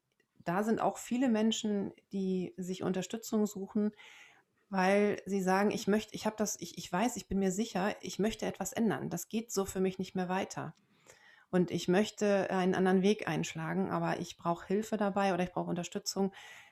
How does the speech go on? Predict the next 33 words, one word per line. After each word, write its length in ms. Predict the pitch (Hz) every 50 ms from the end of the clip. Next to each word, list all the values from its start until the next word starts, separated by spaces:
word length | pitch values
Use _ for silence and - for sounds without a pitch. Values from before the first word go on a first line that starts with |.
| _ _ -
weil, 520 | 180 175 180 185 185 180 175 170 170 - -
ähm, 440 | 175 170 170 170 170 170 170 175 - _ _ _ _ _ _ _ _ _ _ -
weil 240 | 185 185 180 175
ich 100 | 185 180
nicht 160 | 185 175 - -
weiß, 200 | 160 - - -
wo 40 | 226
ich 140 | 226 - -
anfangen 420 | 175 185 185 - 185 185 185 185
soll, 440 | 175 180 175 180 180 180 180 175 175 165
weil 380 | 170 175 175 175 180 - - -
da 440 | - 190 180 175 175 170 175 - - - - _ _ _ _ _ _ _ _ _
andere 380 | - 185 196 196 196 190 190 175
Sorgen, 360 | 175 180 175 180 180 180 -
Ängste, 640 | - 175 185 196 185 - - 190 185 180 180 - -
ähm, 280 | 180 175 170 175 175 - _ - - - _ - - - _ _ _ -
irgendwelche 480 | 185 185 190 185 185 180 175 196 -
anderen 460 | - 190 190 190 180 180 180 180 - -
Hindernisse 520 | 170 180 196 208 202 190 196 190 190 - -
im 180 | - 190 185
Weg 200 | 185 180 190 185
stehen, 320 | - - - 190 180 180 175
von 180 | - 180 180 180
denen 180 | 185 190 190
ich 140 | 190 185 -
glaube, 320 | - 180 170 185 190 196
sie 80 | 175 180
nicht 140 | 180 175 -
überwinden 360 | 175 170 165 196 208 - 180
zu 140 | - - 175
können 280 | - - 170 165 170
ohne 200 | 160 170 165 170
Hilfe.“ 380 | 160 160 175 170 - - 226